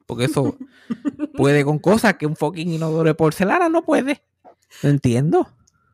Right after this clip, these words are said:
Speaker 2: Ay.
Speaker 1: Y entonces aquí los inodoros son esos inodoros modernos.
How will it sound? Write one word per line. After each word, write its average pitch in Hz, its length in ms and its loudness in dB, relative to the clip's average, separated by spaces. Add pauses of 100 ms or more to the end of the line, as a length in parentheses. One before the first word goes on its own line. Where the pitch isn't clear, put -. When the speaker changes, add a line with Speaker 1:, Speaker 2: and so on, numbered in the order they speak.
(120)
Speaker 2:
Ay. - 400 -20 (1300)
Speaker 1:
Y 131 100 -14
entonces 180 400 -10
aquí 165 240 -8
los 151 160 -4
inodoros 123 380 -4
son 175 140 -6
esos 175 180 0
inodoros 160 360 2
modernos. 131 600 0